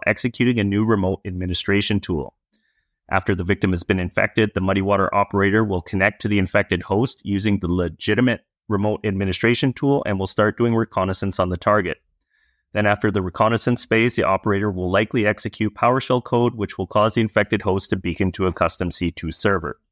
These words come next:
The article has some pretty good technical details and includes a bunch of I O Cs, including M D five hashes and some I Ps. Did you get a chance to look at this one, Matt? Was there anything about this that stuck out for you?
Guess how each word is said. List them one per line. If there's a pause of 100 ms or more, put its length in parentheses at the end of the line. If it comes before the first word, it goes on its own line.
(600)
The
article
has
some
pretty
good
technical
details
and
includes
a
bunch
of
I
O
Cs,
including
M
D
five
hashes
and
some
I
Ps. (400)
Did
you
get
a
chance
to
look
at
this
one,
Matt?
Was
there
anything
about
this
that
stuck
out
for
you?